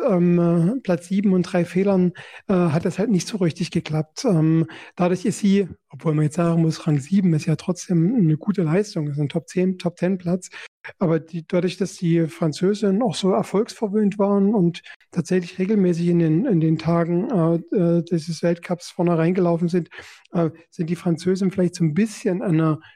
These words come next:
Enttäuschung. Ähm, man konnte auch sehen, im, äh, im, im Sprint sind sie läuferisch ziemlich gut vorne dabei gewesen.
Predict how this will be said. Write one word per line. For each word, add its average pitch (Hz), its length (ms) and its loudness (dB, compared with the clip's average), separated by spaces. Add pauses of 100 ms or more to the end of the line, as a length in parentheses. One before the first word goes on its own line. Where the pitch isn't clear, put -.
(120)
Enttäuschung. 160 840 0
Ähm, 165 340 2 (300)
man 165 360 0
konnte 202 280 0
auch 185 120 -4
sehen, 208 320 0
im, 175 440 2
äh, 185 580 2
im, 165 400 4
im 180 220 2
Sprint 233 440 0
sind 190 180 0
sie 180 240 0
läuferisch 214 600 -2
ziemlich 220 300 0
gut - 220 -20
vorne 208 320 2
dabei 190 320 0
gewesen. 196 520 0